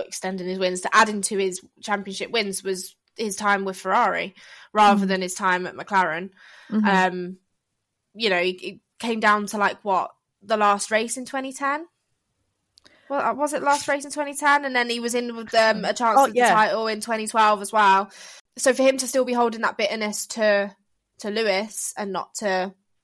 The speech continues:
Speaker 1: Seb, who he lost the championship
Speaker 2: Yeah,
Speaker 1: to.
Speaker 2: definitely.
Speaker 1: Do you know what? Okay, yeah, fair, not equal machinery, but I think that just goes to show why Fernando is so mad at Lewis, and it's because he did it in his rookie season in equal machinery.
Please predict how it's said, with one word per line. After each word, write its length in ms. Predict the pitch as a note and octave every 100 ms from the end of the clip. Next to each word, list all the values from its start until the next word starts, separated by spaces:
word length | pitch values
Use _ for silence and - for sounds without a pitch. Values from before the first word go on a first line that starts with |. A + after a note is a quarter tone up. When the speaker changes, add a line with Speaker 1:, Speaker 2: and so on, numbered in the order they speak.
| _ _ _
Speaker 1:
Seb, 400 | - - F3+ G3+ - -
who 60 |
he 80 | F#3+
lost 180 | F#3 F#3
the 60 |
championship 440 | - F#3+ F#3+ F#3 B3+
Speaker 2:
Yeah, 140 | F#3+
Speaker 1:
to. 260 | F3+ G3 A3
Speaker 2:
definitely. 400 | B3+ C4+ B3+ C4 _ _ _ _ _ - -
Speaker 1:
Do 100 | B3
you 20 | B3
know 40 |
what? 140 | A#3 A#3+
Okay, 120 | G#3
yeah, 160 | G3 F#3
fair, 280 | G#3+ G3+
not 140 | G3+ G3+
equal 200 | G3+ G#3
machinery, 400 | G3 B3+ A3 F#3+
but 120 | G3
I 40 |
think 200 | A3 A#3+
that 120 | A#3 -
just 140 | G#3+
goes 160 | G#3+ G3+
to 60 |
show 180 | G3 G3+
why 540 | F#3+ G3+ G#3 F3+ F#3 F#3 -
Fernando 400 | - G3+ G3 F#3+
is 160 | A3 D#4
so 180 | G#3 F#3
mad 180 | F3+ E3+
at 80 |
Lewis, 260 | F3 E3+ F#3
and 80 | G3
it's 100 | -
because 360 | F#3+ A3 G3 F#3+
he 120 | G3
did 180 | F#3+ F#3
it 180 | F3 -
in 100 | A3+
his 120 | G#3 F#3+
rookie 220 | F#3 F#3+
season 380 | F3 F3 E3+ -
in 140 | E3+
equal 220 | E3 -
machinery. 460 | D3 - D3 C3